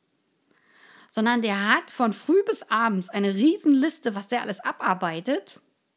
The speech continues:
damit seine Galerie überhaupt läuft, damit überhaupt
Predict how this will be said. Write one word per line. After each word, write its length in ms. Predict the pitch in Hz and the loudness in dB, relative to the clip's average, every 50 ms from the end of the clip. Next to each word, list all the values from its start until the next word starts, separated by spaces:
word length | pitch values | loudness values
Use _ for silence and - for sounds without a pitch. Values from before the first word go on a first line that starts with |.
| _ _ | _ _
damit 320 | - 220 226 226 262 254 | 0 2 2 4 2 2
seine 240 | - 240 226 226 226 | 2 0 0 0 0
Galerie 420 | - 214 202 196 196 196 233 262 262 | 0 0 0 0 2 2 2 2 0
überhaupt 500 | - 202 202 196 180 180 180 - - - | 0 -2 0 0 -2 -2 -4 -6 -2 0
läuft, 520 | 202 240 302 311 - - - - - - _ _ _ _ _ - | 2 4 4 2 0 -4 -8 -20 -20 -20 _ _ _ _ _ -2
damit 220 | 226 220 220 214 | 0 0 0 0
überhaupt 580 | 233 196 208 196 185 196 190 170 180 - - | -2 -2 -2 -2 0 0 0 -2 -2 -8 -20